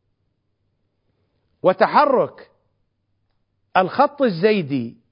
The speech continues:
مع الخط الحسني الذي كان مخالفاً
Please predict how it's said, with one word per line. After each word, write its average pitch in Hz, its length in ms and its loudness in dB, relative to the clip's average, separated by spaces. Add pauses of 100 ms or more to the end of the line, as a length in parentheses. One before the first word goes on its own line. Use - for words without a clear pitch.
(200)
مع 156 180 0
الخط 226 340 -2
الحسني 185 680 -2 (2500)
الذي 180 300 -2
كان 233 340 0
مخالفاً 196 720 -4